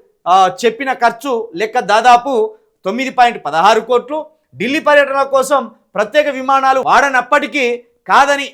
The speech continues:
ఎకనామిక్ క్లాసుల్లోనే వెళ్ళినట్టు చెప్పిన అబద్ధాన్ని లెక్కేసుకున్న సీఎంకు ఆయన భద్రతా సిబ్బందికి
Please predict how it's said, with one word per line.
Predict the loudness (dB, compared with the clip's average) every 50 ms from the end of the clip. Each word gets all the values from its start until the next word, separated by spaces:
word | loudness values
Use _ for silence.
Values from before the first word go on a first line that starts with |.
| -12 -12
ఎకనామిక్ | -8 -2 0 2 2 2 0 -4 -4
క్లాసుల్లోనే | 0 0 0 0 -2 -6 -8 -6 -6 -2 0
వెళ్ళినట్టు | 0 0 0 -2 -4 -6 -6 -8 -8 -8
చెప్పిన | -8 -6 -4 -2 -2 -2 -2 -4 -8 _ _ _ _ -4
అబద్ధాన్ని | -2 2 2 2 2 2 2 2 2 2 0 -4 -8 -8 -8 -8
లెక్కేసుకున్న | -6 -6 -6 -6 -2 -2 -2 -2 -2 -6 -12 -8 -2 0 0 0 -2 -4 -10 _ _ _ -20
సీఎంకు | -12 -8 -4 -4 -4 -4 -4 -2 2
ఆయన | 2 2 2 0 -2
భద్రతా | -2 -2 -2 -2 -2 -4 -4 -4 -6
సిబ్బందికి | -6 -8 -6 -2 -2 -2 -2 -4 -6 -2